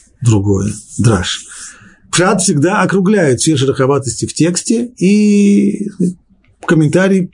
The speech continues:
по принципу «имеется в виду», хотя написано так, но нельзя это понимать буквально, а имеется в виду следующее, следующее.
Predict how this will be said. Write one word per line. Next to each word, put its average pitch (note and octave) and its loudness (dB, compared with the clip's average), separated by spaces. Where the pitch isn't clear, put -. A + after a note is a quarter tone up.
по A#2+ 0
принципу E3 0
«имеется E3+ 2
в C#3+ 0
виду», C3+ 0
хотя C#3+ -2
написано D3 0
так, G#3 0
но A2+ 0
нельзя A#2 2
это E3 -4
понимать F3 0
буквально, F#3+ 0
а D3 2
имеется G#3 2
в - 0
виду F3 0
следующее, D3 0
следующее. - -16